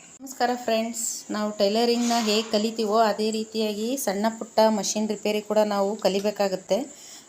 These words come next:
ನೋಡಿ, ಇದು ಎಷ್ಟು ಟೈಟ್ ಆಗಿದೆ ಅಂದ್ರೆ, ಆ, ಗಾಲಿನೇ ತಿರುಗ್ತಿಲ್ಲ. ಅರ್ಜೆಂಟಾಗಿ ಬಟ್ಟೆ ಬಂದಾಗ ನಾವು, ಆ, ಸ್ಟಿಚ್ ಮಾಡುವಾಗ ಈ ರೀತಿ ಏನಾನ ಪ್ರಾಬ್ಲಮ್ಸ್ ಆದ್ರೆ ತುಂಬಾನೇ ಕಷ್ಟ ಆಗುತ್ತೆ. ಸಣ್ಣ ಪುಟ್ಟ, ಆ,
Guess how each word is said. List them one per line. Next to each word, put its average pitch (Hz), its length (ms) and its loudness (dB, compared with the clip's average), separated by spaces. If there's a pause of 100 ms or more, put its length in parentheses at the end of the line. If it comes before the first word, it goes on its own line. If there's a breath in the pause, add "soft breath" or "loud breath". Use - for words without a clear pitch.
ನೋಡಿ, 220 220 0
ಇದು 214 100 0
ಎಷ್ಟು 214 540 -2
ಟೈಟ್ 220 400 2
ಆಗಿದೆ 214 320 4
ಅಂದ್ರೆ, 208 320 2 (640 loud breath)
ಆ, 214 140 2
ಗಾಲಿನೇ 208 460 6
ತಿರುಗ್ತಿಲ್ಲ. 214 500 0 (160)
ಅರ್ಜೆಂಟಾಗಿ 226 800 2
ಬಟ್ಟೆ 208 280 0
ಬಂದಾಗ 220 460 2
ನಾವು, 214 460 -2 (540 loud breath)
ಆ, 208 240 -2
ಸ್ಟಿಚ್ 220 340 -4
ಮಾಡುವಾಗ 220 380 2
ಈ 220 240 -2
ರೀತಿ 208 240 -6
ಏನಾನ 214 320 -2
ಪ್ರಾಬ್ಲಮ್ಸ್ 214 540 -2
ಆದ್ರೆ 208 280 -2
ತುಂಬಾನೇ 208 420 -6
ಕಷ್ಟ - 340 -8
ಆಗುತ್ತೆ. 196 640 -4 (340 loud breath)
ಸಣ್ಣ 220 240 -2 (120)
ಪುಟ್ಟ, 233 200 -4 (600)
ಆ, 214 60 -4